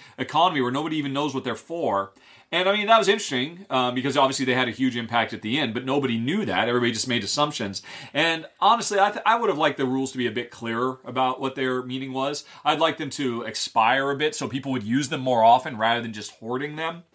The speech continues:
But I mean, I, I, I think they're great, and I look forward to seeing them in the future 'cause I think there's a lot of cool stuff they could do with them.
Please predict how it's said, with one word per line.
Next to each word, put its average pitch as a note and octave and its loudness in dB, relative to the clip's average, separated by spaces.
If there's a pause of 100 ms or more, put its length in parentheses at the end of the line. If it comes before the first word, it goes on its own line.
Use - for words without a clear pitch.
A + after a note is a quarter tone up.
(360)
But D3 2
I D#3 2
mean, D#3 0
I, D3 4
I, E3 2
I E3 2
think F3+ -2
they're C#3 0
great, C3+ -2
and B2+ -2
I A#2+ 0
look C3+ -2
forward D3 -2
to C3 -4
seeing D3 -4
them C3+ -2
in B2+ -4
the A#2+ -6
future C#3 -4
'cause A2 -4
I A2+ -2
think A#2+ -6
there's A2+ -6
a A#2 -4
lot A#2 6
of A2 -8
cool A2 -6
stuff A2+ -6
they A#2 -6
could F#2+ -10
do G#2 -4
with G#2 -4
them. F#2+ -12